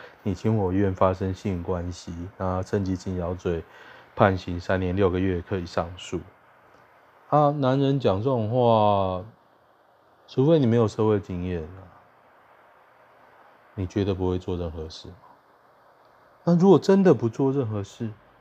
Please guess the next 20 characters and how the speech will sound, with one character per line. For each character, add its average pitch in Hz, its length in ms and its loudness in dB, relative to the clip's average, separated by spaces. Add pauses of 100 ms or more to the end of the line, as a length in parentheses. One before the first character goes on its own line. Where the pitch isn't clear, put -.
(1700)
他 110 160 0
就 110 120 2
是 104 120 -4
禽 87 400 -8
兽 90 240 -4
不 87 160 -10
如。 80 100 -8 (1600)
那 147 100 -2
你 120 120 0
要 113 140 4
怎 101 140 -2
么 90 120 -4
办 92 320 -2
呢？ 85 300 -8 (1000)
我 110 260 8
承 123 380 4
认 151 260 2 (400)
我 85 400 -4
就 127 240 4
是 113 260 0